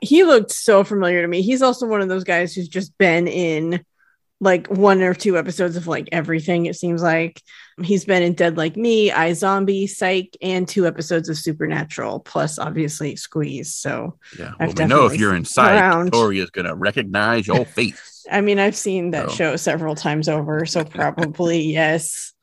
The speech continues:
Speaker 1: That's one of the shows I just throw on when I need something mindless to watch because, yeah, it doesn't
Speaker 2: 'Cause
Speaker 1: require
Speaker 2: it's
Speaker 1: a lot of brain
Speaker 2: mindless
Speaker 1: power.
Speaker 2: garbage.
Speaker 1: <laughs>
Speaker 2: Yeah, no, okay, I've never,
Speaker 1: No,
Speaker 2: again, we,
Speaker 1: it's
Speaker 2: again, we know I've never seen it, so.
Speaker 1: Yeah, it's just,
Speaker 2: Yeah.
Speaker 1: it's,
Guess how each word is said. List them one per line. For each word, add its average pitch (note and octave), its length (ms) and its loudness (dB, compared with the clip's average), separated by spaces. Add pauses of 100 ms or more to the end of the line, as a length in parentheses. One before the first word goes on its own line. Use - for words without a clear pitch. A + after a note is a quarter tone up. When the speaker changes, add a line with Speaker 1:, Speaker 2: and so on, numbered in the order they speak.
(680)
Speaker 1:
That's - 200 -4
one G#3 120 4
of F#3 40 -2
the F#3+ 80 2
shows F#3+ 280 2
I F3 80 4
just E3+ 280 -4
throw F3 300 4
on F3+ 280 6
when F3+ 100 2
I E3 80 2
need E3 240 -2
something D#3+ 320 -4
mindless E3+ 400 2
to A3 100 -4
watch F#3+ 400 2
because, D#3+ 600 -8
yeah, - 460 -10
it - 80 -14
doesn't F3 280 -4
Speaker 2:
'Cause F3 120 -6
Speaker 1:
require - 180 -4
Speaker 2:
it's C2+ 80 -4
Speaker 1:
a D2 60 -6
lot - 160 -2
of F#2 80 -2
brain F#2 100 0
Speaker 2:
mindless E2+ 240 -4
Speaker 1:
power. E2 160 -6
Speaker 2:
garbage. G2+ 920 -2
Speaker 1:
<laughs> - 40 -20 (160)
Speaker 2:
Yeah, - 300 -2
no, - 220 -14 (240)
okay, - 180 -10
I've E2 120 -6
never, F#2+ 140 2
Speaker 1:
No, C5 220 8
Speaker 2:
again, A4 160 10
we, F#2+ 80 2
Speaker 1:
it's - 180 -2 (200)
Speaker 2:
again, A#2+ 320 4
we C3 140 4
know B2+ 180 8
I've G#2+ 160 4
never G2 280 2
seen D#2 280 -10
it, B1 120 -16 (120)
so. - 140 -8
Speaker 1:
Yeah, F3+ 180 4
it's A#3 200 4
just, - 300 4
Speaker 2:
Yeah. - 120 -4
Speaker 1:
it's, A3+ 180 -6